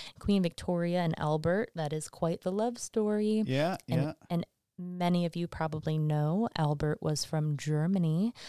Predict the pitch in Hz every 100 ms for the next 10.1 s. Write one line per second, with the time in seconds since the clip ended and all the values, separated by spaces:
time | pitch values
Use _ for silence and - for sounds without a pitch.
0 | - 156 151 - 175 160 156 - 185 180
1 | 170 - - 156 170 - 170 170 180 156
2 | 143 143 - 165 175 - 185 - - 269
3 | 180 127 143 147 - 151 143 - - -
4 | - 170 - - 143 143 - 143 139 -
5 | 151 139 - - 196 - - 170 185 180
6 | _ _ _ _ - 123 135 147 151 -
7 | - 127 135 135 113 123 - 117 117 117
8 | 117 107 113 90 _ _ - - 147 131
9 | 131 101 82 101 98 85 73 64 - -